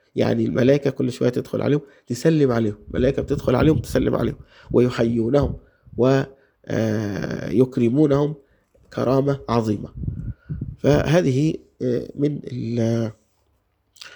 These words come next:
الفضائل التي ذكرها الله سبحانه وتعالى في هذه الآيات.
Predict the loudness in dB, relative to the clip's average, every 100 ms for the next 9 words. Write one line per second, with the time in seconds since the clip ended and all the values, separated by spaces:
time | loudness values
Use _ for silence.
0 | -4 -2 0 0 2 2 0 -4 -12 _
1 | _ _ -4 -2 -2 -2 -2 -2 -2 -2
2 | -2 -2 -4 -8 -8 -6 -6 -4 -4 -4
3 | -10 -20 -8 -2 0 0 2 4 4 2